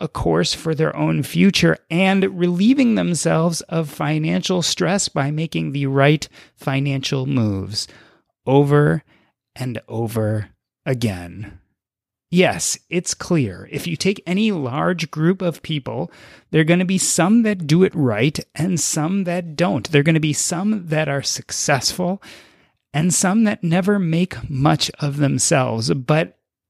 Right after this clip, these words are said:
if you ask me, I think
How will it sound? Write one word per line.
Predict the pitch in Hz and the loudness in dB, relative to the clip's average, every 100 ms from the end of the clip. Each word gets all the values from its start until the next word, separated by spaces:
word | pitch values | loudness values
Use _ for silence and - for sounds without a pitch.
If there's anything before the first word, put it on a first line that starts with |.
| - | -14
if | 151 | -8
you | 170 - | -6 -4
ask | 165 202 226 - | -2 0 0 0
me, | 202 240 131 92 101 - - _ _ _ _ _ _ _ _ _ _ - | 2 2 2 -6 -18 -20 -20 _ _ _ _ _ _ _ _ _ _ -12
I | 123 185 | -2 -2
think | - 190 | 0 -4